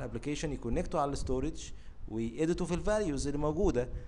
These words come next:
طب ايه رايك بقى لو الستورج دي ظاهره على تو سيرفرز مختلفين؟ يبقى ممكن حد يكونكت على الستورج عن طريق الابلكيشن ويأديت فيها، وممكن حد يروح داخل على الابلكيشن من حته تانية او من على الداتابيز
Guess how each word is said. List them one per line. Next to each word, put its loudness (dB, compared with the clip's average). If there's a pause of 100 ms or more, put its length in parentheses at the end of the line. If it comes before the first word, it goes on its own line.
(160)
طب -2
ايه 2
رايك 6
بقى 4
لو 6
الستورج 2
دي 0
ظاهره 4
على 4
تو 0
سيرفرز 2
مختلفين؟ -2 (320)
يبقى -2
ممكن 2
حد -2
يكونكت -2
على 2
الستورج 2
عن 0
طريق -4
الابلكيشن -2 (400)
ويأديت 0
فيها، -2 (520)
وممكن 4
حد -2
يروح -2
داخل -4
على -2
الابلكيشن -4
من -2
حته -4
تانية 2
او -4
من -4
على -8
الداتابيز 0